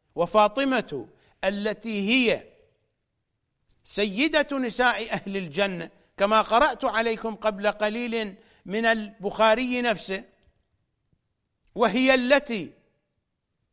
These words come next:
يغضب رسول الله لغضبها،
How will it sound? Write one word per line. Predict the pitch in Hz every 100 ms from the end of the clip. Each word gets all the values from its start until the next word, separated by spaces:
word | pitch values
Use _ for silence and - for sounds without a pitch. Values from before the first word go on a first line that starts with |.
| _ _ _ _ _ _ _ _ _ _ _ _
يغضب | 170 196 294 302 240 208 220 196 190 156 - _ _ _ _ _ _ _ _ _ _ _ _ _ _ -
رسول | 226 226 330 311
الله | 269 285 339 330
لغضبها، | 294 220 220 220 233 196 120 -